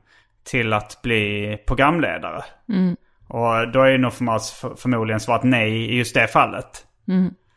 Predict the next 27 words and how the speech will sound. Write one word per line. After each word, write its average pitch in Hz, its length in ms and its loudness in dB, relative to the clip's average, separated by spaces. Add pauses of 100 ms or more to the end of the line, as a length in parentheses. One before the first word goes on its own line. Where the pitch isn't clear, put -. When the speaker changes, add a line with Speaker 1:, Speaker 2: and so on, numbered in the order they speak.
(200)
Speaker 1:
Eh, 107 480 0
men, 120 320 0
men, 113 480 -2
eh, 110 540 -4
om, 117 300 -4
om 123 120 -4
man 117 140 0
säger 113 200 0
så 120 120 -4
här, 110 220 0 (640)
ja, 120 100 0
men 123 120 0
du 120 80 -2
ska 117 200 -6
bli, 113 280 -2 (460)
du 127 160 -4
får 120 140 -2
ett 113 80 -4
jobb 117 260 0
om 110 160 -2
att 104 120 -4
du 110 100 -10
ska, - 200 -8
eh, 101 720 -6
kanske 107 240 -6
så 107 60 -4
här, 101 100 -6